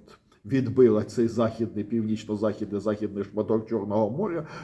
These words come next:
відновила над ним контроль і забезпечила свободу світового судноплавства,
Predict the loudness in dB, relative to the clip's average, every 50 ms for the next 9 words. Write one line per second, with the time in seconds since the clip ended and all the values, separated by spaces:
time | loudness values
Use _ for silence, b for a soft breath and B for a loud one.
0 | B B -4 -2 2 2 4 6 6 6 4 4 2 2 0 0 -2 -4 -2 -2
1 | -2 -4 -2 -2 -2 0 0 0 0 -2 -2 -2 -4 -4 -4 -6 -4 -4 -4 -4
2 | -4 -4 -2 -2 -2 -4 -6 -8 B B B B B B B B B B B B
3 | -4 2 2 4 6 6 4 4 2 0 0 0 2 4 6 6 6 6 4 2
4 | 0 0 -2 -2 -2 -4 -4 -4 -4 -4 -4 -4 -6 -10 -12